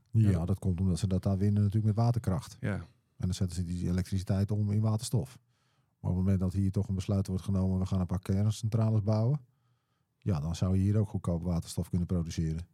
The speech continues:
Speaker 3: Ja.
Speaker 2: Ja, maar ja, zover is het nog niet.
Speaker 3: Maar goed, voor de chauffeur, het, het, het rijden, eh, ik heb het wel ervaren als een gewone,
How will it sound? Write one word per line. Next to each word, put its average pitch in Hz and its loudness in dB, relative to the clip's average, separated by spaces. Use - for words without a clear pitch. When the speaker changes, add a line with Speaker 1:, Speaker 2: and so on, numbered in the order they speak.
Speaker 3:
Ja. 107 -10
Speaker 2:
Ja, 113 -18
maar 98 -16
ja, 101 -16
zover 113 -6
is 113 -4
het 107 -8
nog 98 -14
niet. 127 -10
Speaker 3:
Maar 131 2
goed, 139 -2
voor 120 -4
de 120 2
chauffeur, 127 -4
het, 117 -6
het, 110 -6
het 110 -4
rijden, 123 -2
eh, 107 -8
ik 117 -10
heb 120 -2
het 113 -2
wel 101 -4
ervaren 120 -4
als 120 -2
een 120 0
gewone, 117 -2